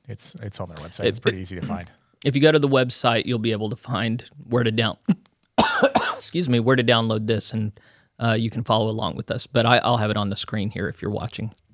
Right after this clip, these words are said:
Speaker 2: All right. Um,
Speaker 1: Oh, the,
Speaker 2: I
Speaker 1: your version. That's, this is the old version.
Speaker 2: Yeah.
Speaker 1: Yeah.
Speaker 2: Yes.
Speaker 1: So you won't be seeing the new version on mine. So we'll point out any differences.
Speaker 2: Okay. Very good. Okay.
Speaker 1: So.
Speaker 2: All right. I'll, I'll start off. Ministry in the church, point one.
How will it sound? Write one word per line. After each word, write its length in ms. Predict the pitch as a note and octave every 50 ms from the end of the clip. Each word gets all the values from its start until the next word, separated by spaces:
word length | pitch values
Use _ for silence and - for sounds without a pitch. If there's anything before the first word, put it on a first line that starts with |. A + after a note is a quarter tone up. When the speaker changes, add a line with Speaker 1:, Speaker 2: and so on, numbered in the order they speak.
| _ _ _ _ _ _ _ _ _ _ _ - - _ - -
Speaker 2:
All 100 | C3 C3
right. 220 | A#2+ A2 A2 - -
Um, 260 | A#2+ B2 A2 A2 G#2+ A2
Speaker 1:
Oh, 80 | A2 G#2+
the, 60 | G#2+
Speaker 2:
I 80 | A2+ G#2+
Speaker 1:
your 120 | G#2 G2+
version. 340 | F#2+ F#2+ F#2 E2+ F2 F2 F2+
That's, 180 | F2+ F2+ - -
this 300 | F2+ F#2 F#2 F#2 F#2 F2
is 80 | F2
the 100 | E2+ E2
old 140 | E2 E2+ -
version. 300 | B1 B1 C2 - - E2 _ _ _ _ _ _ _ _ _ _ _ _ _ _ _ _ _ -
Speaker 2:
Yeah. 160 | B2+ A2 G2+ F#2+ - _ _ _ _ _ _
Speaker 1:
Yeah. 60 | -
Speaker 2:
Yes. 220 | A2 G#2+ - - - -
Speaker 1:
So 140 | - -
you 100 | A#2 A2+
won't 140 | A2 G2+ F2+
be 60 | F#2+
seeing 260 | F2+ - G2 F#2 F2+ F2
the 60 | E2
new 140 | F2+ F2+ E2+
version 240 | F2 F2 E2+ E2+
on 60 | E2+ E2+
mine. 160 | E2 E2+ E2
So 140 | - - F#2
we'll 260 | G2+ A2+ B2 C3+ B2
point 180 | - C3 A#2
out 120 | F#2+ F2+ E2+
any 140 | E2+ E2+ E2
differences. 480 | D2+ C#2 - - - - - - - _ _ _ _ -
Speaker 2:
Okay. 200 | D#3 - C3 A2+
Very 180 | A2 A#2+ A#2
good. 160 | G#2+ G#2 - - _ - - -
Okay. 240 | A#2 A2+ - G#2+ - - _ _ _ - - - -
Speaker 1:
So. 100 | - - - - - - - - - - - - - - - _ _ _ _ _ -
Speaker 2:
All 80 | - C#3
right. 200 | C3+ A#2 A2 A2
I'll, 180 | A#2+ C3+ C#3 -
I'll 120 | - C#3+
start 280 | C3 - - C3+ A#2+ A2
off. 300 | G#2 G2 F#2 - - - - - _ _ _ _ - -
Ministry 420 | - C#3 C#3+ C#3+ - - - D3
in 80 | C#3 C3
the 80 | B2
church, 320 | A2 - - B2+ A#2 - -
point 240 | - B2+ A#2+ - -
one. 380 | A2+ A2 G#2 F#2+ F#2+ F#2 F2